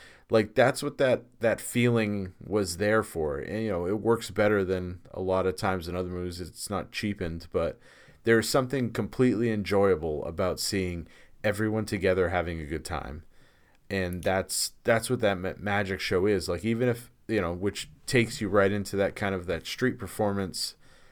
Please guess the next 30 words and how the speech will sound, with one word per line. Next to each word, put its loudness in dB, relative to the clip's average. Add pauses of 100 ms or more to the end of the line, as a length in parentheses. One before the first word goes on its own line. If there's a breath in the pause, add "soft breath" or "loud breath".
(140)
that -4
you -2
were 2
talking 0
about 2
with -6
the, -2
with -6
the -4
community. -2 (380 loud breath)
It's -4
just -2 (320 soft breath)
seeing -2
people -2
together 4
having 0
fun. -4 (220)
It's -2
just -4
always, 2
it 0
always 4
is -4
a -2
joy. 0 (420 loud breath)
Um, -2 (320)
we -2
go 2
back 4
to, -2